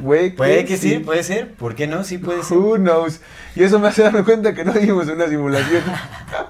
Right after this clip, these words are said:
Speaker 1: Y ese es mi ate-, mi algo interesante esta semana.
Speaker 2: Excelente. Pues vamos a las recomendaciones.
Speaker 1: Échale.
Speaker 2: Yo quiero recomendar una película que justamente me chuté ayer con Sally, mi compañera,
Speaker 1: Simón,
Speaker 2: que
Speaker 1: saludos,
Speaker 2: se llama
Speaker 1: saludos a la
Speaker 2: The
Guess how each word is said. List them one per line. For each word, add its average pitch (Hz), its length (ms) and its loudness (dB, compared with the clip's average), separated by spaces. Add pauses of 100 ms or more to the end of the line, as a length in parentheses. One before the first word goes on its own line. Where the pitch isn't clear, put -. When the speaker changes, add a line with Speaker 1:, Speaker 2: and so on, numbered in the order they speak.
(500)
Speaker 1:
Y 294 340 0
ese 190 140 4
es 180 40 0
mi 170 100 0
ate-, 160 260 -2
mi 143 160 -2
algo 151 160 2
interesante 123 420 -4
esta 120 140 -6
semana. 110 200 -4
Speaker 2:
Excelente. 117 540 -8 (300)
Pues 135 100 -4
vamos 180 240 2
a 180 80 0
las 165 120 0
recomendaciones. 143 600 -2
Speaker 1:
Échale. 175 220 0
Speaker 2:
Yo 143 100 -8
quiero 185 180 -4
recomendar 151 380 -6
una 156 180 -6
película 143 520 -8
que 120 100 -12
justamente 139 540 -6
me 110 120 -6
chuté 120 380 -6
ayer 110 480 -6
con 98 340 -10
Sally, 117 280 -4
mi 104 80 -6
compañera, 95 680 -6
Speaker 1:
Simón, 110 300 -2 (100)
Speaker 2:
que - 80 -14
Speaker 1:
saludos, - 0 -
Speaker 2:
se 107 140 0 (180)
llama 151 60 -4
Speaker 1:
saludos 120 200 0
a 117 40 -2
la 104 80 -4
Speaker 2:
The - 40 -4